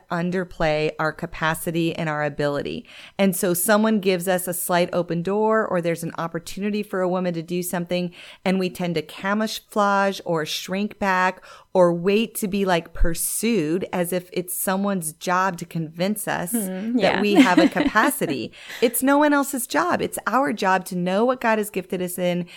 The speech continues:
Speaker 1: and to build our skill sets and to go in confidently, honestly, but confidently into opportunities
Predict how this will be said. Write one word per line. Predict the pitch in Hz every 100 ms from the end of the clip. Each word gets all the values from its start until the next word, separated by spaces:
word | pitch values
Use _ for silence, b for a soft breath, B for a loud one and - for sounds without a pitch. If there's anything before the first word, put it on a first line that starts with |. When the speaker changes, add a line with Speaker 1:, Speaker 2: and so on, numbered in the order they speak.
| B -
Speaker 1:
and | 170
to | 170
build | 147 - 196 240 247 -
our | 190 185 190
skill | - - 175 170
sets | - 170 170 -
and | 175
to | 170
go | 185 190
in | 208 214
confidently, | - 185 170 185 160 156 143 -
honestly, | 180 196 247 254 254 254 269 254 B B
but | 185 -
confidently | - 185 180 190 185 180 190 -
into | 175 -
opportunities | 170 170 175 180 170 160 165